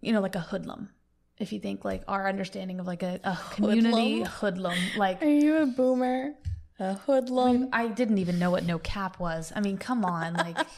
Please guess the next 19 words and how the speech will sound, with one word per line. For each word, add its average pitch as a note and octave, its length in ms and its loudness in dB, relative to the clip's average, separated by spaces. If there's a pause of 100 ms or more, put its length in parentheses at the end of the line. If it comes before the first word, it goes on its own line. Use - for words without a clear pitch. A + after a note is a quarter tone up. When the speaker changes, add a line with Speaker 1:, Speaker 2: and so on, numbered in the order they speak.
(120)
Speaker 2:
<laughs> - 300 -12
Speaker 1:
am G#3+ 180 0
I F#3 80 -2
a E3+ 80 -6
boomer? F3 240 -4
Speaker 2:
Okay, C#4 220 2
but B3 200 2
when, D#4 140 6
Speaker 1:
Probably C#4 220 0
in C4+ 80 0
a - 20 4
Speaker 2:
when D4+ 120 6
you D#4 60 4
say D4+ 160 4
Speaker 1:
second. B3+ 140 2
Speaker 2:
unruly, A3 460 4
was E3+ 140 2
he, G#3+ 180 2
like, F#3+ 240 2